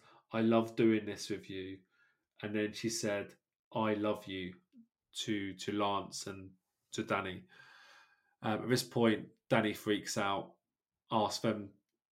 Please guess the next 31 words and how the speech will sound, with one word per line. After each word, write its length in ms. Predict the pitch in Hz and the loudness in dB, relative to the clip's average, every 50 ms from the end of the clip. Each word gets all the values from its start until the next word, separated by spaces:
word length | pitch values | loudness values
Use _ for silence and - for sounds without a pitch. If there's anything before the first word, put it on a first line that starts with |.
| _ _ _ _ _ _ _ _ _ - | _ _ _ _ _ _ _ _ _ -14
kind 180 | - - 107 104 | -8 -6 -4 -4
of 60 | 104 | -2
gets 180 | 110 104 - - | -4 -4 -2 0
angry 420 | 113 107 110 110 107 110 104 104 | 0 2 2 0 0 0 0 0
and 100 | 104 104 | 0 0
aggressive, 540 | 104 101 110 107 95 95 - - 107 98 87 | -4 -2 0 0 0 0 0 -2 -2 0 0
starts 340 | - - 120 113 104 - - | 0 4 6 6 6 6 2
smashing 460 | - - - 110 101 - - - 113 | 0 0 0 0 0 0 -2 -2 -2
up 140 | 110 - - | -4 -4 -4
the 60 | 120 | -4
set 380 | - - - 113 98 92 - - - _ _ _ _ - 113 | -2 0 0 2 0 0 -2 -6 -14 _ _ _ _ -14 -12
of 80 | 107 | -8
the 80 | - 110 | -8 -2
game, 400 | - 110 104 104 101 98 95 - - _ _ _ _ _ _ _ - - | 0 0 0 0 0 -4 -8 -12 -18 _ _ _ _ _ _ _ -12 -10
and 80 | 101 101 | -6 -4
then 200 | 101 101 98 110 110 - | -4 -4 -4 -6 -6 -4
asks, 720 | 113 104 104 98 92 - - - - - - - - - _ _ _ _ _ _ _ _ _ _ _ - - | -2 0 0 0 -2 -2 -6 -8 -6 -6 -6 -6 -8 -10 _ _ _ _ _ _ _ _ _ _ _ -12 -10
um, 220 | 101 98 95 98 - - | -10 -10 -10 -12 -12 -10
Cole 380 | - - 117 110 104 98 - - | -2 2 4 4 4 2 0 -4
to 120 | - 104 | -6 -6
meet 240 | 101 104 110 107 - 110 | 0 0 0 0 0 -2
him 100 | 107 101 | -6 -6
in 140 | 98 98 98 | -6 -6 -2
real 240 | 101 104 101 101 101 | 2 2 2 4 4
life 580 | 98 98 98 95 95 98 - - - - - - _ _ _ _ _ _ _ _ _ _ _ _ _ _ _ _ _ - | 2 2 2 2 0 -4 -6 -10 -16 -18 -18 -20 _ _ _ _ _ _ _ _ _ _ _ _ _ _ _ _ _ -6
in 180 | 117 101 98 98 | -6 -6 -6 -6
some 280 | - - 98 98 98 | -6 -6 -6 -6 -4
sort 380 | - - 110 95 73 98 95 90 | -6 -4 -2 -2 -2 -4 -6 -8
of 100 | - - | -10 -8
car 240 | - - 104 101 95 | -4 0 0 0 0
park 420 | - 107 98 95 - - - - | 0 0 0 0 0 -2 -6 -14